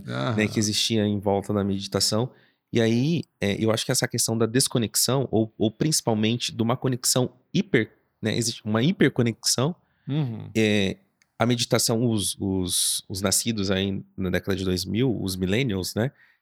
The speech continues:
Speaker 1: Descobriram a meditação como uma forma de se encontrarem.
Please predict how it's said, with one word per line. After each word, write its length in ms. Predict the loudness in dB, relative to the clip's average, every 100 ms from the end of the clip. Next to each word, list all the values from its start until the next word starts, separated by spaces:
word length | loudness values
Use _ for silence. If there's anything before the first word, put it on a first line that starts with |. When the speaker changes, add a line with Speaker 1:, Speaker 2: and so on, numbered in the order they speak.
| -6
Speaker 1:
Descobriram 720 | -2 0 2 4 4 2 -2 -10 _ _ _
a 160 | 2 4
meditação 520 | 2 0 0 0 0
como 160 | 0 0
uma 120 | 0
forma 400 | 2 2 2 0
de 240 | 0 -4 0
se 320 | 0 2 0
encontrarem. 800 | 0 0 -2 0 0 0 -2